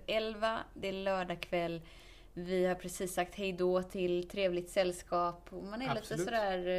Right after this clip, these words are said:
Speaker 1: eh, gussig nu, skulle jag säga.
Speaker 2: Absolut.
Speaker 1: Vi har haft, eh, åttaårskalas här.
Speaker 2: Åttaårskalas, vi har haft en, eh, brakfestmiddag och vi har haft en, eh, härlig kväll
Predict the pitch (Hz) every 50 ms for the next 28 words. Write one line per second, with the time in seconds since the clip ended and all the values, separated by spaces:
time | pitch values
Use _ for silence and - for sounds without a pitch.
0 | 180 180 180 180 185 180 185 180 - - - - - - - - - - - -
1 | - - 285 - - - 233 233 247 339 359 - - - - - - - 220 302
2 | 523 453 320 - - - - 214 - 208 180 - - 190 - - - - - -
3 | - 139 131 - - 170 214 247 - - - - - 196 190 196 220 226 220 208
4 | - - - - - - 190 185 180 180 175 175 175 170 165 165 90 - - -
5 | - - - - - 262 - - - - - 180 165 165 165 165 - - - -
6 | - - 160 165 165 160 156 - - - - - - - - - 57 57 - -
7 | - - - - - - - - - - 190 165 165 - 160 156 156 147 - -
8 | - 160 156 156 165 180 190 185 175 - - 156 147 143 - - 135 131 127 123
9 | 123 123 123 127 127 131 123 123 123 135 131 151 151 151 151 139 143 - - -
10 | 160 156 151 - - - 143 139 135 135 151 175 180 165 - 175 - 143 127 -
11 | 135 135 131 127 123 123 123 123 - - - - 135 127 127 127 127 131 131 127
12 | 127 131 127 110 104 - - - - - - - - - - 147 139 131 123 120
13 | 117 - - 156 165 190 196 196 196 196 185